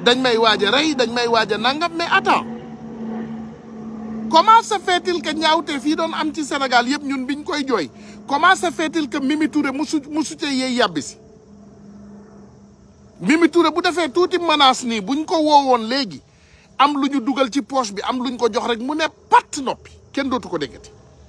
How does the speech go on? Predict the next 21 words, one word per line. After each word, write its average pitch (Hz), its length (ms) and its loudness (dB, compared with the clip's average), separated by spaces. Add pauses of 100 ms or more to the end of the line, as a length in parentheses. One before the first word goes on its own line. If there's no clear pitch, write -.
(1300)
Les 196 220 -2
Sénégalais, 220 580 -4 (680)
il 180 200 -6
faut 208 240 -4
faire 202 380 -8
attention. 185 760 -8 (760)
Ñun 202 280 -2
sunu 196 280 -6
yoon 226 340 0
nekkul 220 340 -6
ci 214 100 -8
Mimi 190 260 -6
Touré 202 200 -6
ak 190 180 -6
ay 190 140 -2
problème 170 400 -2
am. 160 160 -6 (920)
Faisons 269 560 2
attention. 233 840 0 (1200)
Nanu 247 440 4
moytu. 277 320 4